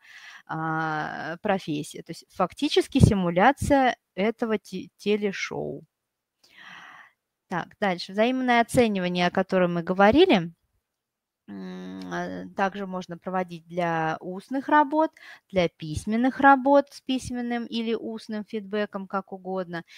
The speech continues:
Есть даже сервисы Voice Thread, куда вы публикуете что-то, ну, например, своё видео, и в этом видео можно триггеры поставить и, э, положить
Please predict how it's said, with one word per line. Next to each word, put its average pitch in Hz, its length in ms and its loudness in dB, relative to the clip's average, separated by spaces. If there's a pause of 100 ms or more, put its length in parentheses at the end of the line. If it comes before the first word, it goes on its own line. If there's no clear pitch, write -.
(160)
Есть 185 220 -12
даже 170 580 -8
сервисы 269 460 -8
Voice 190 460 -10 (280)
Thread, 160 380 4
куда 170 260 -2
вы 170 100 -2
публикуете 165 840 -14 (320)
что-то, 196 640 -6
ну, 233 120 -6
например, 180 420 -12
своё 156 300 -10
видео, 294 480 0 (340)
и 190 400 -2
в 185 160 -6
этом 180 300 -4
видео 226 380 -4
можно 180 520 -4 (260)
триггеры 185 400 -4
поставить 240 600 -4
и, 208 380 -10
э, - 120 -20 (400)
положить 185 500 -6